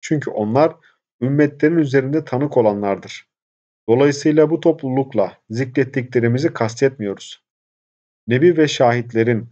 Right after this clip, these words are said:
onlara gıpta etmesi, bulundukları rahatlık ve orada üzüntü ve korku hissetmeyişlerinden kaynaklanır.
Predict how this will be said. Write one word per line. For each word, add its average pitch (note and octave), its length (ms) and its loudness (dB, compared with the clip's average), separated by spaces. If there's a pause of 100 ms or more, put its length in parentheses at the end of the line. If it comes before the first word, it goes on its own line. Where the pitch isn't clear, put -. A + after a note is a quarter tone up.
(100)
onlara A#2 400 2
gıpta B2 420 0
etmesi, B2 600 -4 (460)
bulundukları C#3 720 0
rahatlık C3 540 0
ve A#2+ 40 -2
orada B2+ 320 2
üzüntü A#2+ 560 -4
ve A#2 140 0
korku A#2 360 -4
hissetmeyişlerinden A#2+ 1080 -4
kaynaklanır. G2+ 760 -6